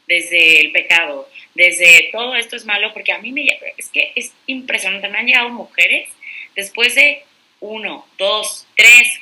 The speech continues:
cuatro años casadas, que se sinceran conmigo y me dicen, "Yo sí, nunca he dejado de sentir que estoy haciendo algo malo". ¿Por qué?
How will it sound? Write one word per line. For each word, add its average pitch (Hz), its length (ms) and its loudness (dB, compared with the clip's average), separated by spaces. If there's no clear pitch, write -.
cuatro 233 380 -6
años 226 280 -14
casadas, 190 560 -12
que 202 100 0
se 196 140 -4
sinceran 220 560 -2
conmigo 196 400 -6
y 185 60 -10
me 175 120 -6
dicen, 180 340 -10
"Yo 208 160 -8
sí, - 300 -2
nunca 240 460 -4
he 196 140 0
dejado 180 360 -4
de 170 80 -12
sentir 208 420 -4
que 208 80 -8
estoy 190 200 -12
haciendo 180 260 -14
algo 170 180 -14
malo". 139 280 -14
¿Por 180 200 -6
qué? - 360 2